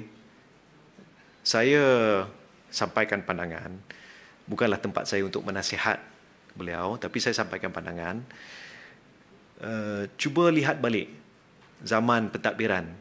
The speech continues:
Kuku Besi Doktor Mahathir dulu. It was around this time last year, la-, eh, twenty-six years ago, di mana seorang timbalan Perdana Menteri telah dilucutkan jawatan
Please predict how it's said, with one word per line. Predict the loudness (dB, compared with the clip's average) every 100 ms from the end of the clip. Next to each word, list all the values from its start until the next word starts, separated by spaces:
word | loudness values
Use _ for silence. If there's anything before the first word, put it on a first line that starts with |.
| -20 -20 -20
Kuku | -8 -2 2
Besi | 4 4 2 -2 -8 -18 -14
Doktor | -12 -6 -4
Mahathir | -2 -2 -4 -6
dulu. | -10 -14 -20 -20 -20 -20 -20 -20 -20 -20 -20 _ _ -20 -20 -20 -20 -20 -20 -10 -4
It | 0
was | 4
around | 6 6 6
this | 4 2
time | 2 2 0 -6 -12 -20 _ -2
last | 0 0 2
year, | 2 2 -4
la-, | 0 2 2 2
eh, | 2
twenty-six | 4 2 2 2 2 2
years | 2
ago, | 0 -4 -8 -18 -20 -20 -20 -20 -20 -20 -20 -8
di | -2
mana | 2 2 4 2
seorang | 2 0 2 2 0 -4 -8 -16 -20 -6
timbalan | 2 4 4 2
Perdana | 0 0
Menteri | 0 -2 -2 0
telah | 2 0 0
dilucutkan | -2 -2 0 0 0 0 2
jawatan | 0 0 -2 -4 -8 -14